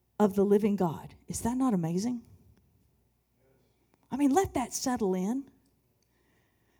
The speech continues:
That God says, "You," and I'm gonna say it this way, "y'all," because that "you" is not singular, it's plural.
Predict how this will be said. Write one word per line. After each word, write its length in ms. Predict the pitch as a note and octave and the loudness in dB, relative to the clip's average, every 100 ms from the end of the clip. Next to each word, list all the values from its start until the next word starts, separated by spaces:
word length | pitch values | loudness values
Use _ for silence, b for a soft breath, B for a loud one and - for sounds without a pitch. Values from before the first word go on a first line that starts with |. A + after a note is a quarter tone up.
| - | -14
That 120 | A#3 | -12
God 240 | - C#4+ C#4+ | -10 -8 -4
says, 480 | C4+ A#3+ A3 G3+ - _ _ _ _ _ _ _ - | -4 -4 -6 -8 -14 _ _ _ _ _ _ _ -4
"You," 480 | A#3 D#4+ A3+ C#3+ - - _ | 0 2 2 -2 -6 -18 _
and 100 | G#3+ | 2
I'm 80 | B3 | 2
gonna 220 | D4 C4 | 4 2
say 200 | A3+ B3 | 2 2
it 60 | G#3 | 4
this 140 | G3+ | 2
way, 220 | F#3+ E3+ - | 2 -2 0
"y'all," 540 | G#3 A3 D3 A2 - - - - - - _ _ b b b b | 2 4 2 -4 -12 -20 -20 -20 -20 -20 _ _ b b b b
because 560 | B3+ A#3 - B3+ A#3+ G#3 | -2 0 4 6 6 6
that 280 | A#3 A3+ G#3 | 6 6 2
"you" 600 | G#3 D4+ B3 F3+ F#3 F#3 | 0 2 4 6 6 4
is 260 | G3 G#3+ G#3+ | 2 2 2
not 240 | A3+ A3 | 0 0
singular, 640 | - - B3 G3+ F3+ F3 - | -2 -2 0 0 0 0 0
it's 220 | F3 - | -4 -6
plural. 560 | - F#3 D#3+ C#3+ A#2 | -4 -2 -2 -2 -6